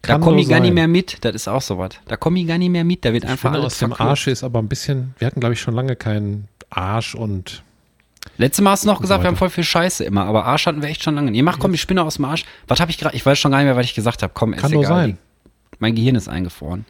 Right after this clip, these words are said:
Speaker 1: Kann
Speaker 2: Ich
Speaker 1: doch
Speaker 2: hab, wir
Speaker 1: sein.
Speaker 2: hatten jetzt, ich klopp mich gleich, also wir hatten erstmal Glücksfolge dreiundvierzig, klopp mich gleich in Starlight Express, Ausnahmezustand dreitausend, Hühner ficken brutal. Da war's Scheiße und Gewalt, da ist es schon wieder.
Speaker 1: Okay, ja, dann, dann kann
Speaker 2: Tränenschneider
Speaker 1: mal wieder
Speaker 2: und
Speaker 1: was mit Arsch kommen eigentlich.
Speaker 2: Ja, ich glaub schon.
Speaker 1: Also,
Speaker 2: Komm.
Speaker 1: ist okay.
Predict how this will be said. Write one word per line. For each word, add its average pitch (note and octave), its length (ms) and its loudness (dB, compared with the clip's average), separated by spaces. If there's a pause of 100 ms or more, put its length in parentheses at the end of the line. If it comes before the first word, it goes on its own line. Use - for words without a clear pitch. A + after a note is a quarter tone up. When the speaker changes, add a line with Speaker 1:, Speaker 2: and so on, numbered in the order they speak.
Speaker 1:
Kann C#3 140 2
Speaker 2:
Ich E3 80 4
Speaker 1:
doch D3+ 80 6
Speaker 2:
hab, - 80 4
wir C3+ 60 6
Speaker 1:
sein. D#3 80 4
Speaker 2:
hatten F#3 100 0
jetzt, D3+ 160 0
ich C3 160 -6
klopp - 260 0
mich D#3+ 160 2
gleich, C#3+ 240 2
also B2 140 0
wir C3 60 4
hatten C#3+ 120 -2
erstmal C3 240 0
Glücksfolge C#3+ 500 0
dreiundvierzig, B2+ 720 -2
klopp B2+ 160 -4
mich C3+ 160 -2
gleich C3+ 160 0
in A#2 60 -2
Starlight C#3+ 340 0
Express, C#3+ 380 -4
Ausnahmezustand C3 880 0
dreitausend, C#3 680 0
Hühner D#3+ 300 4
ficken - 380 -4
brutal. A#2 400 2
Da F#2 220 0
war's A#2 280 0
Scheiße D#3 420 0
und C3 140 -6
Gewalt, B2 460 0
da C3+ 40 -4
ist C3+ 120 -2
es D#3+ 160 -2
schon E3 120 -2
wieder. E3+ 280 0 (260)
Speaker 1:
Okay, C#3 260 0
ja, B2 120 4
dann, D3 140 6
dann D#3+ 100 4
kann - 20 2
Speaker 2:
Tränenschneider D#3+ 320 4
Speaker 1:
mal F3+ 160 6
wieder F3+ 120 6
Speaker 2:
und D#3 60 4
Speaker 1:
was E3 140 0
mit E3+ 180 2
Arsch C3+ 240 2
kommen A#2 180 0
eigentlich. E2+ 240 -2
Speaker 2:
Ja, G#2+ 60 2
ich F#2+ 100 -4
glaub F#2+ 180 -2
schon. D#2+ 280 -8 (360)
Speaker 1:
Also, G2+ 260 -10
Speaker 2:
Komm. C3 140 -6
Speaker 1:
ist G2 120 -6
okay. G#2 300 -6